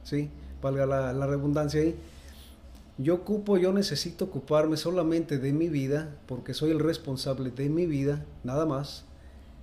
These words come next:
Y la otra persona puede hacer lo que le venga en gana, cualquier cosa. Y no por eso,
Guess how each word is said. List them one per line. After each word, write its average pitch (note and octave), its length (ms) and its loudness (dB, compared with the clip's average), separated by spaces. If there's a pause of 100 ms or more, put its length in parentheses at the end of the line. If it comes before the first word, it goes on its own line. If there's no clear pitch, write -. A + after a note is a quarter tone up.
(240)
Y A#2+ 60 -6
la B2 100 -2
otra E3 240 2
persona D3+ 500 0 (720)
puede C#3+ 200 2
hacer D#3 360 2 (200)
lo B2+ 160 -6
que C#3+ 80 -4
le C3 120 0
venga D#3 260 2
en C#3+ 120 2
gana, D3 400 0 (320)
cualquier D3 500 -2
cosa. D3+ 360 -6 (420)
Y A2+ 60 -8
no D3+ 200 0
por D#3 200 6
eso, D3 340 2